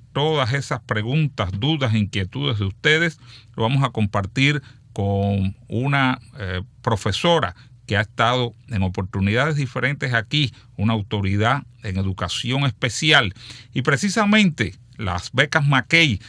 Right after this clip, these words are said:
que es uno de los temas, eh, que más acapara la atención,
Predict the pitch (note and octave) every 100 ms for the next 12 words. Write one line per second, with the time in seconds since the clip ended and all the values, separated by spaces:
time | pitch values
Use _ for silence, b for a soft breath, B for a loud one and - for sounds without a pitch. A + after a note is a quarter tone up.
0 | b - G#2 A#2 C#3 C#3 G#2 G#2+ G2+ F#2+
1 | - D3+ D3 G#2+ - - F#2+ - G2 B2
2 | D3 - G2+ B2+ C3+ A2+ G#2+ A2+ - D3
3 | D#3+ E3+